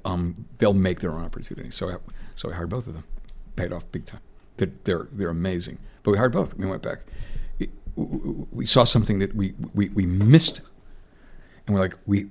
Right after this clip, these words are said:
we didn't have him write anything. And, and, and, and he took all this time, and this, this thing showed up, and, uh, and he's, he's been great. But so, so we hired both of them.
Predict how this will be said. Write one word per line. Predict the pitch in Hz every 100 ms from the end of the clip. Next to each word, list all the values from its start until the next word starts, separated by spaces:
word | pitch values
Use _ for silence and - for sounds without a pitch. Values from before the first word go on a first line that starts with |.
| -
we | 110
didn't | 95 98 98
have | 110
him | 127
write | 107 117 214
anything. | 135 80 -
And, | 85 -
and, | 98
and, | 98
and | 95 92
he | 90
took | 82 107
all | 104
this | 113 -
time, | - 131
and | 127 95
this, | 110
this | 95 -
thing | 85 90 113
showed | - 95
up, | 87 - -
and, | 110 - - - - - -
uh, | 104 107
and | 110
he's, | 104 113 - -
he's | 107
been | 110 110
great. | 156 - -
But | -
so, | - -
so | - -
we | 110
hired | 101 107 107
both | 98
of |
them. | 85